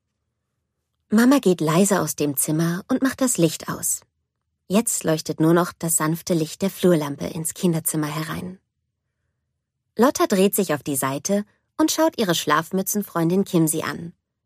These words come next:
„Du, Kimsi, was ist eigentlich ein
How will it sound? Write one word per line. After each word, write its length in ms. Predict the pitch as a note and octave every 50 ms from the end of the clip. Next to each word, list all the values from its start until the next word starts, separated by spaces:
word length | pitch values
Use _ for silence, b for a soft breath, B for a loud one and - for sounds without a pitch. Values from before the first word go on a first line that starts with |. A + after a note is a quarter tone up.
| _ _ _ _ _ _ _ _ _ _ _ _
„Du, 220 | - B3 B3+ B3+ G3+
Kimsi, 580 | - - A#3+ C#4+ C#4 G#3 G3 G#3 A#3+ C#4+ D#4+ b b b b b b b b b _ _ _ _ _ _
was 160 | B3+ C4 B3
ist 180 | - D4 - - G4+
eigentlich 520 | F#4+ E4+ D#4 B3+ G3 F#3 F#3 F3+ - -
ein 180 | F#3+ F#3 F3